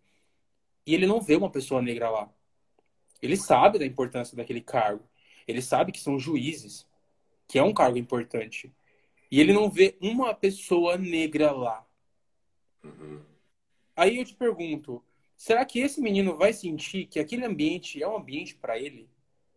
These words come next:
Speaker 1: Ele vai se sentir reconhecido ali? Ele vai sentir que é um espaço dele? Agora, quando ele vai embora do estágio, entra no ônibus e vai pra casa dele,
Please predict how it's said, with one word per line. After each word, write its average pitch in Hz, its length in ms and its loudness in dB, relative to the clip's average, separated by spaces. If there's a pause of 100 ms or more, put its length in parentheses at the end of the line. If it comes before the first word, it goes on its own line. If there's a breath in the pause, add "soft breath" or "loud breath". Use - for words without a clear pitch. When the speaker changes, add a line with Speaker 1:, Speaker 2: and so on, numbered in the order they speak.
(420)
Speaker 1:
Ele 139 140 2
vai 190 180 4
se 208 120 -12
sentir 202 560 -6 (240)
reconhecido 196 760 0
ali? 151 340 -2
Ele 147 140 -2
vai 196 140 2
sentir 185 280 -12
que 190 80 -6
é 170 40 0
um 151 40 0
espaço 196 500 2
dele? 147 520 -2 (2250)
Agora, 151 420 2 (200)
quando 156 180 -2
ele 180 120 0
vai 175 200 0
embora 185 360 0
do 131 60 -10
estágio, 127 720 -6 (160)
entra 160 260 -8
no 170 120 -6
ônibus 123 600 -8 (240)
e 120 80 -6
vai 147 260 8
pra 170 100 -8
casa 120 220 -2
dele, 127 440 -2